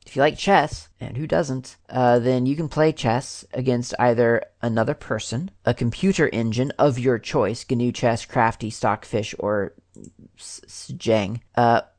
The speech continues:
or a chess server like freechess dot org, or probably, no, just freechess dot org. Okay. So yeah, that's what you can do. You can play, um, you can play chess on your computer, and, uh, it's, it's a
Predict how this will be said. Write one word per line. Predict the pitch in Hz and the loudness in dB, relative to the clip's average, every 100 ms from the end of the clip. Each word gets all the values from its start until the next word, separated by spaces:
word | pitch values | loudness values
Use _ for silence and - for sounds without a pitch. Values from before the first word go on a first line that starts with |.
| _ | _
or | 175 185 156 | 4 6 6
a | - | 2
chess | - 151 131 | -2 -2 -2
server | - - - 180 196 165 - - - _ | -6 -12 -8 -2 -2 -2 -8 -12 -18 _
like | 120 117 | -2 -2
freechess | - 127 117 123 113 | -2 -4 0 -2 -2
dot | - 101 - | -2 -2 2
org, | 160 151 151 147 139 - - _ _ _ _ | 4 6 4 2 -2 -18 -20 _ _ _ _
or | - 110 104 | -4 -2 -2
probably, | - - 113 113 123 123 135 127 123 135 117 123 123 120 120 120 117 | -6 -2 2 2 0 0 0 0 -4 -4 -4 -2 -2 -2 -2 -2 -2
no, | 113 104 71 | -2 -2 -4
just | - 110 - | -4 -6 -4
freechess | 107 101 - 101 | -8 -6 -6 -8
dot | - 58 | -6 -8
org. | - - - | -8 -10 -10
Okay. | 92 - - - _ _ - _ _ - - | -12 -10 -14 -18 _ _ -20 _ _ -20 -10
So | - 131 123 127 123 | 2 6 6 6 4
yeah, | 147 180 | 4 2
that's | 101 120 - | 2 -4 -4
what | 131 90 | -6 -6
you | 123 | -6
can | 131 | -6
do. | 143 127 | -4 -6
You | 101 117 | -6 -10
can | 110 | -12
play, | - 117 110 110 104 | -8 -2 0 0 -2
um, | - 107 104 104 107 - | -4 -4 -4 -6 -10 -12
you | - | -8
can | 113 | -4
play | 127 | -2
chess | 127 165 190 - | 0 -2 -2 -4
on | 113 113 | -4 -4
your | 117 | -4
computer, | 120 120 135 107 107 _ | -6 -4 -4 -4 -10 _
and, | 107 107 104 104 101 - _ | 0 2 2 2 -2 -6 _
uh, | 110 104 101 | 0 2 2
it's, | 120 - | 0 -4
it's | - 127 - | -6 -6 -2
a | 127 | -4